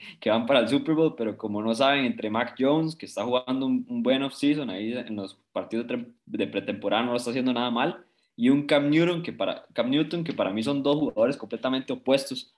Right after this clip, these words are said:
un Cam Newton que tiene toda la explosividad y tiene el juego terrestre y puede hacer jugadas increíbles en cualquiera, pero tiene un brazo muy limitado, poco preciso, y del otro lado Mac Jones, que es mucho menos atlético, tiene un brazo más preciso, pero no es tan explosivo como Cam Newton. Entonces hay que ver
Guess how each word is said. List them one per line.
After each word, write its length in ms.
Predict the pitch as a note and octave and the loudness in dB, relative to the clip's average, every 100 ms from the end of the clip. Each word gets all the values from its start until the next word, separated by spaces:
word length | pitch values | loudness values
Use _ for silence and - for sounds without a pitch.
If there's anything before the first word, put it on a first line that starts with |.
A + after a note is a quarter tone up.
| - | -10
un 180 | B2 | -8
Cam 220 | B2 B2+ C3 | 0 2 4
Newton 260 | C#3 C#3 | 2 0
que 120 | A#2 | -2
tiene 180 | A2+ A#2 | -4 -4
toda 200 | A#2+ C3 | 2 4
la 80 | C3 | 4
explosividad 1080 | B2 - _ - A2 A2 G2 G2 A2 C3 C3 | 2 -4 _ -8 -6 -4 -2 2 4 6 4
y 120 | F2+ | 0
tiene 160 | E2+ A2 | -4 -2
el 60 | |
juego 180 | A#2+ B2 | 0 0
terrestre 500 | F#2+ G2 A#2+ B2+ B2+ | -2 0 0 0 -4
y 120 | G#2 | -6
puede 180 | - G2+ | -2 0
hacer 180 | G2+ A#2+ | 0 -2
jugadas 560 | A#2+ A2+ A#2+ A#2+ - _ _ _ - | 0 2 2 -2 -8 _ _ _ -6
increíbles 480 | B2+ A#2+ C3 D#3 | -2 2 2 2
en 80 | C3 | 0
cualquiera, 500 | G2 G2 C3+ D#3 E3+ | -4 0 2 2 0
pero 200 | - G#2 | -4 -6
tiene 160 | - A2+ | -4 -4
un 80 | B2+ | 0
brazo 180 | B2 B2+ | 0 0
muy 140 | B2+ | 2
limitado, 800 | B2+ A2+ - C3+ D3 D3 C#3 - - | 4 2 0 0 2 2 0 -8 -2
poco 280 | A#2 D3 | 0 0
preciso, 760 | - G2 - D#3+ E3 F3 E3+ - _ | -2 0 6 6 6 0 -4 -10 _
y 100 | A#2 | -2
del 120 | A2+ | 2
otro 240 | A2+ A2+ C3 | 0 2 2
lado 160 | B2+ C3+ | 4 2
Mac 240 | C3 B2+ | 0 0
Jones, 260 | C3 C3+ C3 | -4 -4 -4
que 100 | A#2+ | -4
es 80 | B2 | -2
mucho 280 | C3+ B2+ | -2 -4
menos 220 | A2 B2 B2+ | -4 -2 -2
atlético, 720 | F#2 B2+ B2 - - D3 - | -2 -2 0 -2 -2 -4 -4
tiene 160 | A2+ A#2 | -2 0
un 60 | |
brazo 180 | A#2+ B2 | 0 0
más 140 | A#2+ | -4
preciso, 440 | - A2+ B2 C3 C#3 | -6 0 2 4 2
pero 180 | G2 F#2 | -4 -8
no 120 | G2+ | -8
es 240 | G2+ - | -6 -4
tan 180 | - A2+ | 0 0
explosivo 600 | A2 A2 G2+ F#2 A2 A2+ | 0 -6 -8 -2 0 0
como 240 | A2+ F#2 F2+ | -2 -6 -4
Cam 200 | G2 A2 | -2 0
Newton. 240 | A#2+ G#2 | -2 -2
Entonces 320 | F2 - G#2 | -6 -8 -2
hay 160 | A2 A#2+ | -2 0
que 100 | C3+ | 0
ver 320 | B2 C3 B2+ | 4 2 0